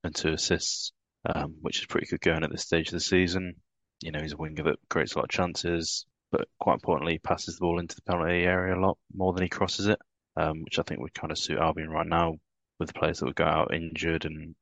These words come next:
and Brandon up front. I think somebody that can slide balls into the area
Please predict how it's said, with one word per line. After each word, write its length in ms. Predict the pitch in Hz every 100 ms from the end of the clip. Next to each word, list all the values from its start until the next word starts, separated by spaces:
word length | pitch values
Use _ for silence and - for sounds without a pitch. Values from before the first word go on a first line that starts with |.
| _ -
and 100 | 82 87
Brandon 360 | - 82 80 80
up 120 | 65
front. 320 | - 82 80 - _ _ _ _
I 60 | -
think 160 | 82
somebody 240 | - - 78
that 100 | 78
can 240 | - 85 80 -
slide 360 | - - 82
balls 240 | 82 82 78
into 180 | 80 -
the 140 | 85
area 360 | 85 82 82